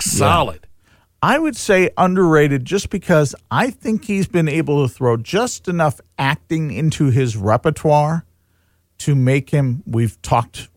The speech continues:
Speaker 1: on recent shows about what makes somebody an entertainer.
Speaker 2: Yes.
Speaker 1: I, I think the fact that he can
Speaker 2: He's
Speaker 1: that
Speaker 2: actually pretty good.
Speaker 1: Yeah, that he can sing, that he can act.
Speaker 2: Yeah.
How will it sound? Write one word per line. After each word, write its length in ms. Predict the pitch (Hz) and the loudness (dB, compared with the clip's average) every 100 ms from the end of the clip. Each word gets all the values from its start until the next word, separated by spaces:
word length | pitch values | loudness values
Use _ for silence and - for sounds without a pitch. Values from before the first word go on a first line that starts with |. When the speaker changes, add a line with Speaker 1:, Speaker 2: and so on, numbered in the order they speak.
| - | -8
Speaker 1:
on 260 | 104 104 | -2 0
recent 380 | 98 117 - 110 | 0 -2 -2 -8
shows 360 | - 123 117 113 | -4 -2 0 0
about 320 | 98 95 95 | 0 0 0
what 200 | 110 117 | 0 -2
makes 240 | 123 123 - | 0 -2 -2
somebody 420 | 127 117 104 101 | -2 0 0 0
an 160 | 92 85 - | -2 -2 -6
entertainer. 840 | 113 113 98 - 131 135 135 131 - | -4 -4 -4 0 2 2 2 0 0
Speaker 2:
Yes. 400 | 123 107 - - - _ _ _ _ _ _ _ _ _ _ - | 0 0 -2 -8 -16 _ _ _ _ _ _ _ _ _ _ -8
Speaker 1:
I, 240 | 110 120 - | -4 -2 -2
I 140 | 120 | -4
think 320 | 120 160 156 - | -4 -4 -4 -6
the 80 | 113 | -10
fact 380 | - 143 143 - | -2 0 0 -2
that 160 | 117 | -4
he 140 | - 127 | -4 -8
can 440 | - 110 90 90 - _ _ - - - | -2 -2 -2 -4 -10 _ _ -20 -18 -12
Speaker 2:
He's 120 | 240 | -4
Speaker 1:
that 80 | 349 | -4
Speaker 2:
actually 200 | - - | -2 -4
pretty 220 | 135 117 | -4 -6
good. 360 | 90 113 82 - _ - | -4 -6 -6 -12 _ -4
Speaker 1:
Yeah, 320 | 151 285 151 - _ | 0 0 -2 -6 _
that 120 | 113 | -2
he 140 | 110 131 | 0 0
can 160 | 117 | -2
sing, 420 | 101 - 143 156 151 | -4 0 2 4 2
that 140 | 107 | 0
he 140 | 101 110 | -2 -4
can 220 | - 87 - | -4 -4 -2
act. 500 | 123 156 - - - _ _ _ _ | 0 0 -2 -10 -20 _ _ _ _
Speaker 2:
Yeah. 240 | - 92 | -4 -4